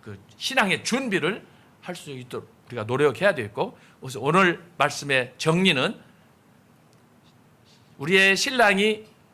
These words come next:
신부를 위해서 다 내어주고 온전히 헌신하며 희생한 것처럼, 피 흘려서 물 흘려서 다 주신 것처럼, 저와 여러분도 마지막 남은 한 가지, 우리의 진심을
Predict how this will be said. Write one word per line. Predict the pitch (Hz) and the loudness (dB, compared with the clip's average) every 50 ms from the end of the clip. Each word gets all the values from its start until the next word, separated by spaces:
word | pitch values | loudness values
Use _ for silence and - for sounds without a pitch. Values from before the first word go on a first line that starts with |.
| _ _ _ | _ _ _
신부를 | - - - 320 311 311 320 311 285 262 247 226 | -8 -6 -6 -6 -2 0 2 4 4 4 2 2
위해서 | 196 185 170 165 147 160 156 156 | 2 2 2 2 2 -2 -4 -6
다 | - - - - - - - - 110 - | -6 -10 -10 -10 -8 -8 -6 -6 -6 -4
내어주고 | 165 156 160 160 156 143 147 139 151 151 - - | -2 -2 -2 -2 -2 -4 -6 -4 -2 -2 -2 -2
온전히 | 165 196 233 226 196 208 202 190 185 185 180 165 - _ | -4 -6 -6 -4 -2 -2 -2 -2 -4 -8 -10 -12 -12 _
헌신하며 | - 233 226 185 196 175 170 165 160 165 | -8 -8 -8 -8 -4 -4 -4 -4 -4 -8
희생한 | 196 202 214 202 190 175 170 165 | -8 -8 -8 -6 -4 -4 -4 -4
것처럼, | 151 147 - 139 120 104 95 - _ _ _ _ _ _ _ _ _ _ _ _ _ _ _ _ _ _ _ - | -6 -8 -10 -12 -14 -16 -18 -20 _ _ _ _ _ _ _ _ _ _ _ _ _ _ _ _ _ _ _ -14
피 | - 277 269 | -12 -10 -8
흘려서 | 247 226 185 160 156 139 127 110 | -6 -2 -2 -2 -2 -2 -6 -8
물 | 107 131 170 202 196 | -6 -6 -6 -4 -2
흘려서 | 190 175 156 139 123 120 113 107 | -2 -2 -4 -4 -6 -8 -12 -4
다 | - - 190 185 | 0 0 0 0
주신 | - 180 180 175 190 175 | -2 -6 -6 -6 -6 -6
것처럼, | 147 131 110 123 131 160 208 240 - - - - - - - - - - | -6 -6 -6 -6 -4 -4 -4 -4 -8 -14 -20 -20 -20 -20 -20 -20 -20 -10
저와 | - 127 127 123 120 120 | -4 -2 -2 0 0 0
여러분도 | 127 143 135 131 117 110 110 - 165 190 214 - - - - - _ _ _ _ | -2 -2 -2 -4 -8 -10 -6 -4 -4 -4 -4 -4 -10 -20 -20 -20 _ _ _ _
마지막 | - 165 208 226 254 247 226 208 | 0 2 2 4 4 4 4 4
남은 | 208 190 180 180 160 | 2 2 2 0 -2
한 | - 196 190 175 | -2 -4 -2 0
가지, | 170 151 127 113 107 95 - _ _ _ _ | -2 -2 -2 -4 -10 -16 -18 _ _ _ _
우리의 | - 107 110 110 110 107 104 107 - - _ _ _ _ _ | -14 -10 -6 -6 -6 -6 -6 -10 -14 -20 _ _ _ _ _
진심을 | - - 165 156 147 - - 123 110 101 95 | -8 -6 -6 -6 -6 -6 -8 -8 -8 -10 -10